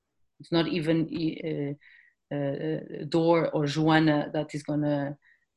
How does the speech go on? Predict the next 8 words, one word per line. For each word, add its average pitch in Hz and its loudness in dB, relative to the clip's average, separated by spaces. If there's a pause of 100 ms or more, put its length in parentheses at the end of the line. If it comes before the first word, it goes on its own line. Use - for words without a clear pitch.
um, - -8 (960)
like, - -10 (420)
say 165 2
what 160 0
you 165 4
need 156 4
to, - -6 (140)
to, 147 -4